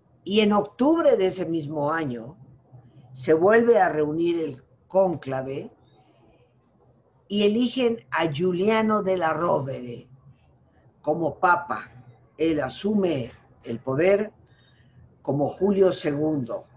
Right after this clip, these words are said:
Este es un papa que tú indirectamente conoces,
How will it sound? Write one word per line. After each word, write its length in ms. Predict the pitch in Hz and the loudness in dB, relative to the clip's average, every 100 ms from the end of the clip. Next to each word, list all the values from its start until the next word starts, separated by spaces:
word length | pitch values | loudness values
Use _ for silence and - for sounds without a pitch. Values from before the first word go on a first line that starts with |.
| _ _ _ _ _ _ _ _ - - - | _ _ _ _ _ _ _ _ -20 -6 -2
Este 220 | 277 320 | 2 2
es 100 | 269 | 0
un 120 | 247 | 2
papa 320 | 262 247 - | 6 6 4
que 120 | - | 2
tú 120 | - 208 | 0 2
indirectamente 920 | 202 185 180 185 165 147 143 - 151 | 2 2 0 0 0 0 -2 -2 -4
conoces, 920 | 165 175 175 - - - - - | -2 -4 -6 -10 -18 -20 -20 -20